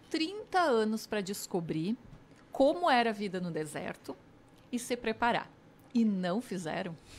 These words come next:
<laughs> Ou seja, deixar pra descobrir só na hora, como é, né, na hora de desembarcar, é ingenuidade. Ou a gente pode entender até como incompetência.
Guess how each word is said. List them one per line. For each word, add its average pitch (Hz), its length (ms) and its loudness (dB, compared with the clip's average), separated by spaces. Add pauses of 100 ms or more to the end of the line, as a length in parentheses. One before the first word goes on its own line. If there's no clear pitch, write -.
(140)
<laughs> - 120 0 (1300)
Ou 233 180 4
seja, 156 420 -4 (140)
deixar 220 380 2
pra 339 160 -4
descobrir 202 500 -2
só 285 460 2
na 196 180 2
hora, 165 420 0 (540)
como 277 380 4
é, 180 240 2 (160)
né, 190 260 0
na 208 160 2
hora 247 240 4
de 208 160 -2
desembarcar, 208 1120 0 (580)
é 294 120 0
ingenuidade. 185 960 0 (100)
Ou 185 400 4 (640)
a 294 100 -2
gente 170 240 -6
pode 175 220 -4
entender 311 320 -6
até 320 240 -4
como 370 320 -4 (100)
incompetência. 233 960 -4